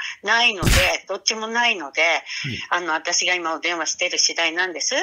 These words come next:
Speaker 2: はい。
Speaker 1: それで、あの、娘はもう嫁に行ってる立場なのでね、
Speaker 2: はい。
Speaker 1: そんな、あの、だから、支払い能力ないんです。もう今二人目生まれて、あの、大変な時に、そんな精神的に明日頭おかしくなっても困るので、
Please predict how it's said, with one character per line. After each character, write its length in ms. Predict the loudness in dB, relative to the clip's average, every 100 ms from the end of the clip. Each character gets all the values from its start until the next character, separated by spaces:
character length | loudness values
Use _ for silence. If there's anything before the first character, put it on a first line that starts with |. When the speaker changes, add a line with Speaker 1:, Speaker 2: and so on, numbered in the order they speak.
| -4
Speaker 2:
は 120 | -8
い。 40 | -4
Speaker 1:
そ 100 | -2
れ 120 | 0
で、 420 | 0 0 0 -4 _ _ _ -20 -20 _ _ -8 -4
あ 100 | -4
の、 420 | -4 -6 -8 -10 _
娘 300 | -8 -4 -2
は 60 | -2
も 100 | -2
う 60 | -6
嫁 240 | -6 -6
に 100 | -6
行 100 | -8
っ 60 | -8
て 100 | -8
る 100 | -4
立 220 | -4 -2 -2
場 120 | -2
な 160 | -2
の 180 | -6 -8
で 120 | -8
ね、 320 | -4 0 0 -2 -8 -6 -6 -6 -6
Speaker 2:
は 80 | -4
い。 20 |
Speaker 1:
そ 80 | -4
ん 60 |
な、 260 | -4 -6 -6 -4
あ 80 |
の、 180 | -4 -6 -10 -14 -14 -16 -6
だ 100 | -2
か 100 | 0
ら、 220 | 0 -4 -8 2
支 160 | 4
払 220 | 4 0 -2
い 40 |
能 120 | -4
力 400 | -6 -8 -8 -6
な 160 | -2 -2
い 60 |
ん 40 | -2
で 80 | -2
す。 160 | -2
も 160 | -4 -6
う 80 | -6
今 180 | -4 -4
二 240 | -2 -4
人 140 | -4 -2
目 120 | -4 -6 _ _ _
生 60 | -6
ま 160 | -2 0
れ 100 | -2
て、 400 | -2 2 2 0 -4 -6 -6 -8 -2
あ 100 | -2
の、 140 | -2 -2
大 220 | 0 0
変 220 | -2 -4
な 100 | -4
時 360 | -6 -6 -6 -4
に、 240 | -4 -2
そ 160 | -4 -4
ん 80 | -4
な 100 | -2
精 180 | 0
神 240 | 0 0 -2
的 220 | -4 -2
に 80 | -2
明 120 | -2
日 140 | 0
頭 320 | -2 0 -4 -2
お 40 |
か 120 | -2
し 80 | -4
く 80 | -2
な 140 | -4
っ 60 | -4
て 80 | -10
も 100 | -18
困 300 | -14 -2 -2
る 160 | -2 -6
の 140 | -6
で、 100 | 2